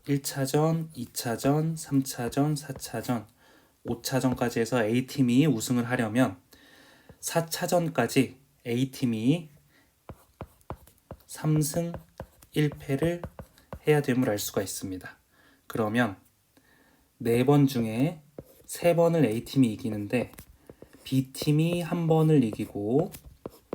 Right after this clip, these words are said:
A팀이 세 번을 이길 확률은 이렇게 됩니다.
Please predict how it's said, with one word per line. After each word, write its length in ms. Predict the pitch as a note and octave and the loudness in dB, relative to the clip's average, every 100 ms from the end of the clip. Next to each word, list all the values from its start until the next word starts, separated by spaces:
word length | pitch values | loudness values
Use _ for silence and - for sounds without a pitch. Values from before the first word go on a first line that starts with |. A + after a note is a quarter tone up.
| - - - | -14 -20 -4
A팀이 720 | A2 B2+ C3+ - C#3+ D#3+ F3 E3 | -2 -2 -4 -2 2 2 0 -6
세 340 | - - E3 | -4 2 4
번을 420 | D#3+ D#3 E3+ E3+ | 6 6 4 2
이길 260 | A2+ A#2+ A#2+ | 0 -2 -2
확률은 500 | A#2+ A2 G#2+ B2+ - - - - - _ _ | -2 -2 2 2 2 -16 -20 -20 -20 _ _
이렇게 300 | - A#2 - | -6 -4 -4
됩니다. 420 | G#2+ F#2 F2+ - | -4 -6 -6 -10